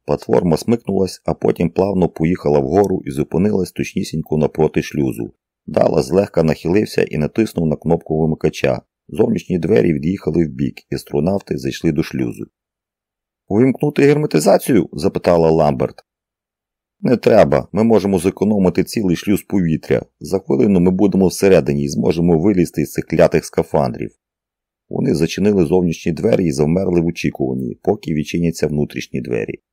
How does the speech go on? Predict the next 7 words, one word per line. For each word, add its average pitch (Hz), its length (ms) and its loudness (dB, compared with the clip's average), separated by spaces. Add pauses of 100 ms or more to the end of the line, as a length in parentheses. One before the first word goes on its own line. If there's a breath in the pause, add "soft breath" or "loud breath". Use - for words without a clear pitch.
(840)
«Що - 220 -2
трапилося 117 560 0
з - 80 -8
Кейном?» 76 460 2 (180)
знову 87 380 0
запитала 85 600 2
Ріплі. 62 460 -4